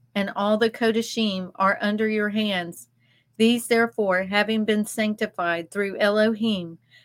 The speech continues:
have been honored not only with this honor, but that also by their means the enemy did not overcome our nation,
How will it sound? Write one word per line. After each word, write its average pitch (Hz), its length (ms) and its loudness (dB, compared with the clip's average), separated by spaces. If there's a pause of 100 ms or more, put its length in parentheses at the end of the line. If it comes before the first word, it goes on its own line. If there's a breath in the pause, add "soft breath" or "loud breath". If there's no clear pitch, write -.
(100)
have 214 120 2
been 208 180 2
honored 208 500 2
not 202 320 2
only 202 360 0
with 175 200 -6
this 196 240 -4
honor, 185 520 -2 (480 soft breath)
but 214 140 4
that 208 220 8
also 214 540 2
by 185 260 6
their 226 220 2
means 202 460 -2
the 202 160 -4
enemy 196 440 0
did 190 200 -6
not 196 280 2
overcome 202 560 0
our 185 140 0
nation, 185 600 -4